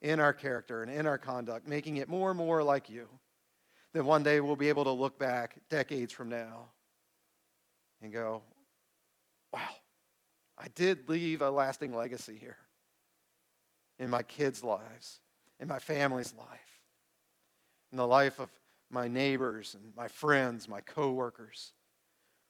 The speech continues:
the people of my local community, and my church." Lord, help us to take our eyes off of ourselves, put it onto you,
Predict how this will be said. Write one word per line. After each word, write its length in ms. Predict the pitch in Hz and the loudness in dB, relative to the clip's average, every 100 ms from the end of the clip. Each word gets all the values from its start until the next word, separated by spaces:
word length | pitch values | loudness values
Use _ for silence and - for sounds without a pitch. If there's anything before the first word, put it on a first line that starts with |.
| _ _ | _ _
the 80 | - | -20
people 420 | - 147 143 135 | -6 -4 0 2
of 80 | 127 | 4
my 200 | 131 131 | 4 4
local 340 | 127 135 131 127 | 4 0 -2 -10
community, 640 | - 120 127 123 113 113 | -8 -4 -4 -4 -8 -8
and 120 | 127 | -6
my 220 | 131 123 - _ _ _ | -4 -4 -6 _ _ _
church." 760 | - - 160 127 131 - - - _ _ _ _ _ _ _ _ _ _ _ _ _ _ _ _ _ _ _ _ _ _ _ _ _ _ _ _ _ | -4 2 2 0 -6 -14 -14 -18 _ _ _ _ _ _ _ _ _ _ _ _ _ _ _ _ _ _ _ _ _ _ _ _ _ _ _ _ _
Lord, 200 | 127 123 | -10 -8
help 220 | 117 156 | -2 -2
us 100 | 156 | -2
to 80 | - | -6
take 220 | - 160 | -6 0
our 180 | 165 156 | 0 2
eyes 340 | 139 143 143 135 | 0 0 0 -2
off 220 | 127 135 | -2 0
of 100 | 143 | -2
ourselves, 680 | 139 135 - 113 113 107 - _ _ _ _ _ | -2 -8 -8 -8 -8 -10 -16 _ _ _ _ _
put 200 | - 160 | -4 -2
it 100 | 170 | 0
onto 260 | 147 147 131 | 0 0 -2
you, 200 | 104 | -6